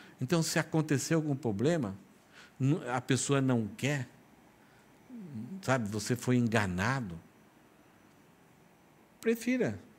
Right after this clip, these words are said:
sofrer a injustiça. Deus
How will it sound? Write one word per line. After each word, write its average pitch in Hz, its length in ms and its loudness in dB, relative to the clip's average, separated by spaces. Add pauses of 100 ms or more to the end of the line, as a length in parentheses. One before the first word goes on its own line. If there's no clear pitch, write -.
sofrer 131 520 0
a 120 60 2
injustiça. 110 640 -6 (2750)
Deus 104 560 0